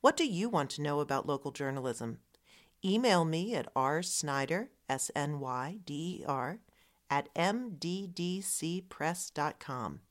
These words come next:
Interested in supporting our podcast and journalism?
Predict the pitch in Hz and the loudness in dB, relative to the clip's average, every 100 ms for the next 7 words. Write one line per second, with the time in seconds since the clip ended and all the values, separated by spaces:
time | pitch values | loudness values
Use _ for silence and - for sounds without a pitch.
0 | _ _ _ _ _ - _ _ 214 226 | _ _ _ _ _ -20 _ _ 0 2
1 | 254 247 - 226 220 208 202 - 226 220 | 4 4 4 0 0 0 0 2 2 4
2 | 185 160 - 233 233 285 320 - - _ | 2 2 4 4 4 0 0 -2 -10 _
3 | - 165 170 196 226 277 294 | -2 0 2 2 2 0 0